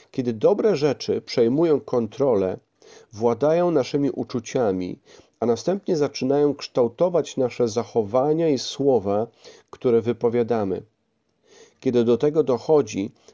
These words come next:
zajmują w naszym sercu miejsce, które powinno być zarezerwowane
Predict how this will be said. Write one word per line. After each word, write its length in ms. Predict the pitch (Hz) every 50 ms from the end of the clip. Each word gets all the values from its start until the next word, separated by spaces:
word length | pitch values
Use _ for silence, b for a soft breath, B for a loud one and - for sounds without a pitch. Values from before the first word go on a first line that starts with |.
| b _
zajmują 600 | - 98 - 123 113 113 123 147 170 196 185 170
w 60 | 151 147
naszym 340 | 147 135 - - 135 120
sercu 440 | 117 - 147 151 151 147 - - 135
miejsce, 840 | 117 113 120 135 147 143 127 104 - - - - - 98 98 110 113 - b b b b b b b _
które 300 | - - 180 190 185 160
powinno 600 | - - 151 135 127 160 170 165 160 156 151 143
być 240 | 135 131 120 110 104
zarezerwowane 1160 | 95 104 135 139 147 147 139 123 135 120 120 117 120 117 101 101 117 123 123 120 117 117